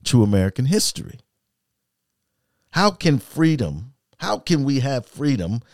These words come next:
when we deny the history of others in this country? Matter of fact, we went as to far as to rewrite history so that it supported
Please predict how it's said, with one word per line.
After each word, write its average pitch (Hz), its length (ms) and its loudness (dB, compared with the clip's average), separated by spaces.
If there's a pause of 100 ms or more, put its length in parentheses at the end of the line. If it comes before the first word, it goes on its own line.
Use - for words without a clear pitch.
(120)
when 123 200 8
we 139 140 8
deny 123 560 4
the 135 160 2
history 98 760 0 (380)
of 110 140 4
others 101 320 2
in 98 100 4
this 95 160 2
country? 69 560 -2 (520)
Matter 135 220 6
of 113 60 -2
fact, 160 300 0
we 160 140 8
went 147 260 4
as 139 240 2
to 127 120 0
far 156 440 0
as 127 240 -2
to 151 200 2
rewrite 120 840 2 (460)
history - 580 -2 (1400)
so 120 200 2
that 104 160 2
it 107 160 2
supported 104 840 0